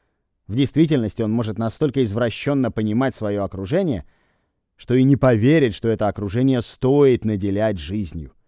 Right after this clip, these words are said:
Или он будет верить, что наделять жизнью это окружение опасно. И если его можно привести в такое умонастроение, он перестанет наделять жизнью свое окружение. И он будет наделять ею все меньше, меньше и меньше.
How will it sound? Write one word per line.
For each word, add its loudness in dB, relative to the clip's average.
Или 2
он 2
будет -2
верить, -2
что -4
наделять -2
жизнью -4
это -4
окружение -4
опасно. -12
И 0
если 2
его 2
можно -2
привести -2
в -6
такое 0
умонастроение, 0
он 0
перестанет 0
наделять 0
жизнью -2
свое -4
окружение. -10
И 2
он 4
будет 0
наделять 0
ею 4
все -6
меньше, 2
меньше -4
и -4
меньше. -8